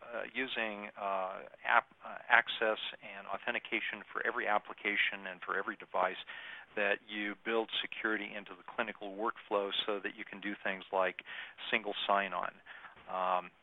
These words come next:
you know, reducing the load on physicians. And one of our clients is actually doing, uh, things along these lines. Imprivata is, uh, you know, looking at how you would take, uh,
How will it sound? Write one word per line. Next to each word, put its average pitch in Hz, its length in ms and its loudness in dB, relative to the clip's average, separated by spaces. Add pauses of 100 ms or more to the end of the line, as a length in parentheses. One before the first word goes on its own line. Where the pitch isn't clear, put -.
(100)
you 92 80 -20
know, 90 240 -6
reducing 101 480 -4
the 95 80 -8
load 101 320 0
on 92 240 -8
physicians. 101 560 0 (240)
And 104 160 -4 (320)
one 185 160 10
of 156 80 12
our 131 80 12
clients 110 400 4
is 95 80 -6
actually 98 400 0
doing, 110 400 0 (160)
uh, 98 160 -2 (160)
things 104 160 -2
along 95 240 -2
these 92 160 -8
lines. 92 320 -2
Imprivata 98 800 2
is, 95 380 -8 (180)
uh, 95 400 -2
you - 160 -14
know, 101 140 -16 (420)
looking 113 400 -2
at 95 160 2 (540)
how 117 260 4
you 98 400 -4 (400)
would 107 180 0 (140)
take, 113 240 4 (240)
uh, 98 400 -2